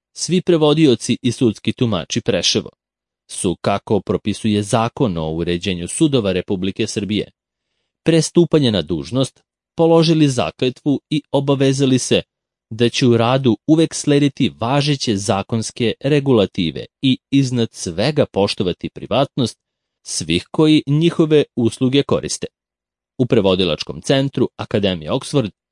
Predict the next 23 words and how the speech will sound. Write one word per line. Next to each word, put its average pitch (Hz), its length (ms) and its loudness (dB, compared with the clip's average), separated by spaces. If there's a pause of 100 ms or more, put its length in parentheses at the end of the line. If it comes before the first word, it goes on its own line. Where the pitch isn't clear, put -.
(280)
ćete, 87 380 -4
dakle, 82 580 -2 (140)
dobiti 139 560 0
kvalitetan 139 760 0
prevod 110 400 0
na 82 140 -6
jezik 87 640 -2
koji 156 180 2
želite, 95 440 -2 (720)
a 90 260 -2
na 87 200 -6
istom 98 380 -2
mestu 147 460 0 (100)
i 139 160 4 (120)
overu 151 300 2
materijala 98 640 -2 (400)
na 104 400 0
legalan 117 520 2
način, 92 340 -6 (640)
kao 151 300 2
i 131 140 2 (120)
apsolutnu 156 640 -2
diskreciju 113 720 -2